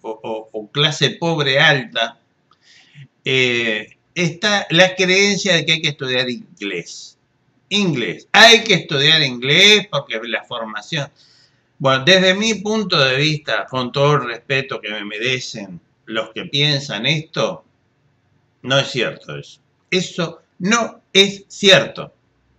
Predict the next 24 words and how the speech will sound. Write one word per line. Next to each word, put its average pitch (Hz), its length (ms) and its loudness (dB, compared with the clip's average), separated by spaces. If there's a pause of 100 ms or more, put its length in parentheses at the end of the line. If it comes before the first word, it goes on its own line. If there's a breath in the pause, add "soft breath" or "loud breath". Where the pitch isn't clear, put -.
(480 loud breath)
Porque 208 280 2
el 208 100 6
idioma 202 760 0
es, 208 320 2
es, 202 180 -2 (220)
es 185 200 -4
una 190 360 -2
parte 139 540 0
de 139 100 -2
uno 156 280 -2
mismo, 143 360 0
que 170 100 -2
yo 247 200 -2
le 254 160 -4
diría 180 440 0
que 180 160 0
es 202 180 -8 (200)
la 185 280 0
persona 185 680 0
misma, 190 640 -4 (200 soft breath)
es 202 160 4
decir, 214 320 0
el 156 180 2
personaje. 147 960 -2